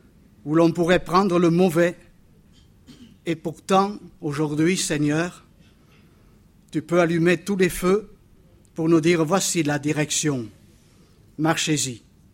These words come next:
Je te prie, parce que, Seigneur, ta parole n'est pas lettre morte, et elle est entendue, elle est même comprise.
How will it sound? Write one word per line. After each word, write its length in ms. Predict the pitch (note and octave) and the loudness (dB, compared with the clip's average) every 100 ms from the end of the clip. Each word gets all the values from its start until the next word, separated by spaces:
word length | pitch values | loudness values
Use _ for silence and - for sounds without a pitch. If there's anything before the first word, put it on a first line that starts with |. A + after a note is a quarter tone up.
| _ _ _ _ _ _ _ _ _ _ _ _ | _ _ _ _ _ _ _ _ _ _ _ _
Je 120 | D3+ | -14
te 140 | D3 D#3 | -6 -6
prie, 460 | D3+ D3+ G3 A3 - _ _ _ _ _ _ | -2 0 0 -2 -14 _ _ _ _ _ _
parce 200 | D#3+ C#3 | -10 -8
que, 200 | - E3+ | -4 -2
Seigneur, 640 | D#3 F3+ D3 D#3 E3 D#3+ - | 0 -2 0 2 0 -2 -8
ta 140 | D#3 | -6
parole 420 | - D#3+ D#3+ E3 | -4 -2 0 2
n'est 120 | D#3 | 0
pas 480 | D3+ D#3 D#3 D3+ - _ _ _ - | 0 0 0 -2 -8 _ _ _ -14
lettre 420 | C#3+ D#3+ D#3 E3 | -4 -4 -2 0
morte, 440 | D#3+ F3 F#3 - G#3+ G#3+ _ _ _ _ _ _ _ _ _ _ - | 2 2 -2 -8 -8 -10 _ _ _ _ _ _ _ _ _ _ -4
et 60 | |
elle 120 | D#3 E3 | 0 0
est 160 | D#3 | 2
entendue, 760 | E3 E3 F3 F#3 D3 C3 - - - - - - - _ _ - | 2 2 2 2 0 -6 -6 -6 -8 -16 -20 -20 -20 _ _ -8
elle 160 | D3+ | -2
est 80 | E3 | 2
même 280 | F3+ A3+ G3 | 6 6 4
comprise. 680 | - G3 F#3 E3+ E3 B2 | 2 2 2 0 -4 -4